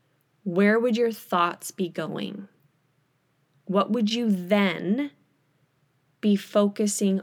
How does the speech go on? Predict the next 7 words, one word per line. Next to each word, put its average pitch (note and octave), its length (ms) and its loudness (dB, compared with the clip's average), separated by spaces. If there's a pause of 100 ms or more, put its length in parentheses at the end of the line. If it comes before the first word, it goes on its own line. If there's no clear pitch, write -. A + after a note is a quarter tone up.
on F#3 540 -8 (1400)
in F#3+ 160 2
your F#3 340 0
life? F#3 640 -6 (2250)
If A3 220 0
you A3 320 4
had F#3+ 520 0